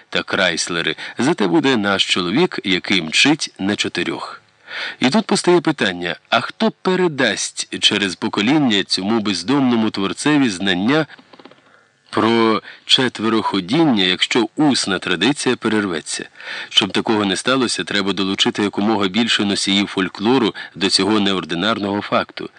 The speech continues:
аби цей настирний сон перетворився на пророчий. Або, наприклад, ота негарна і немолода циркачка, коли її по покусанню запрошено до бенкету і названо себе,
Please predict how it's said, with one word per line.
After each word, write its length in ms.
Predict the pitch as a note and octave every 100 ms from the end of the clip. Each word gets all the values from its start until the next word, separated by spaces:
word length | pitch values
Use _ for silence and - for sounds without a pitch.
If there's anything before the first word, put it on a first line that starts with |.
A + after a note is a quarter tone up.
| - - - -
аби 320 | F2+ F#2 G2+
цей 320 | - A#2 A2+
настирний 520 | G2+ F#2+ - G2 F2+
сон 420 | E2 B2 C3+ C3 G#2+
перетворився 800 | - E2+ - D#2+ G2+ A#2+ - G#2+
на 140 | G2 F#2
пророчий. 680 | F#2+ F#2 D#2+ D2+ - C#2+ - _ - - - -
Або, 240 | F#2 C3+
наприклад, 480 | F#3 A3+ A3+ G#3 F3
ота 240 | F3+ F3+ F3+
негарна 460 | E3 D#3 E3+ D#3
і 60 | C#3+
немолода 680 | C3 B2 A#2+ C3+ C3+ A#2+ -
циркачка, 800 | - A2+ G2+ - E3+ - - D2+
коли 260 | - F2 G2
її 460 | G2+ F#2+ B2 B2 - - - _ _
по 360 | - F#2 F#2+ F#2+
покусанню 760 | G2+ - G#2+ - C#3 C3 A2 G2
запрошено 640 | F#2+ F#2+ C3+ - A#2 G#2
до 160 | F#2+ F#2
бенкету 680 | F#2+ E2+ C3 D3+ - E2+ - - -
і 140 | F#2+
названо 520 | F#2+ D#3 C#3 G2 E2+
себе, 440 | E2+ A#2+ A2 A#2